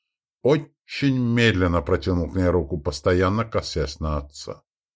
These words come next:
Мехмед, видя эту нерешительность сына, еще раздумчиво понюхал кофе в своей чашке. Осторожно его попробовал, посмаковав эту бодрящую горечь. И, видимо, неудачно вдохнул, из-за чего кофе попал не в то горло, и он закашлялся.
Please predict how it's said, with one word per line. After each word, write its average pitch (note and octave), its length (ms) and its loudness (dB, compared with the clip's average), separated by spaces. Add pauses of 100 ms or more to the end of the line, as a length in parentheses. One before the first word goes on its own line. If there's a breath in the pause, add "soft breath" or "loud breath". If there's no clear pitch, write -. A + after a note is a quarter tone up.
(200)
Мехмед, B2 680 0
видя A2 280 -2
эту G2+ 200 -4
нерешительность F#2+ 880 -4
сына, D#3+ 240 -4
еще C3+ 420 -2
раздумчиво F2+ 680 0
понюхал E2 580 -4
кофе D3+ 300 -6
в - 40 -14
своей F#2 320 -2
чашке. C2 520 -6 (580)
Осторожно G#2+ 640 -2
его F#2 240 0
попробовал, D#2+ 680 -2
посмаковав G2+ 680 0
эту G#2 180 -2
бодрящую E2+ 640 -2
горечь. C#2 460 -6 (680)
И, D#3 140 -4 (100)
видимо, B2 480 0
неудачно A#2+ 800 0
вдохнул, F2 640 -4
из-за C#2+ 180 -6
чего D#2 260 -6
кофе - 300 -6
попал D2+ 340 -4
не D2+ 120 -2
в D2+ 100 -14
то F2 100 -4
горло, D3+ 340 0
и F#2 60 4
он F#2 160 0
закашлялся. - 640 -6